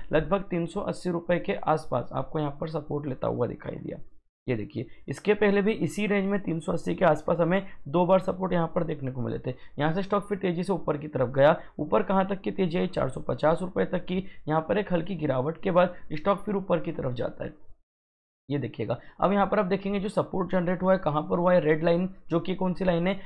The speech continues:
दो सौ दिनों के एक्सपोनेंशियल मूविंग एवरेज की लाइन। यहाँ से स्टॉक में फिर गिरावट हुई और इस गिरावट के साथ ही स्टॉक आप यहाँ पर देख सकते हैं, फिर से यहाँ पर स्टॉक ने क्या किया है,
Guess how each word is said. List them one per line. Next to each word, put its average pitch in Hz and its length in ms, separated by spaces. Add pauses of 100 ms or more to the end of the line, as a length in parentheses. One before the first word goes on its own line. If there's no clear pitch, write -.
(140)
दो 160 140
सौ 185 140
दिनों 180 240
के 190 120
एक्सपोनेंशियल 170 600
मूविंग 147 320
एवरेज 123 260
की 127 100
लाइन। 127 120
यहाँ 139 120
से 180 120
स्टॉक 180 300
में 185 140 (300)
फिर 202 140
गिरावट 190 420
हुई 196 200 (220)
और 156 160
इस 190 160
गिरावट 185 400
के 196 80
साथ 175 280
ही 190 60
स्टॉक 175 260
आप 165 100
यहाँ 151 220
पर 160 80
देख 135 160
सकते 147 260
हैं, 165 80
फिर 196 240
से - 280 (360)
यहाँ 143 260
पर 190 180
स्टॉक 185 260
ने 185 80
क्या 175 140
किया 175 200
है, 180 120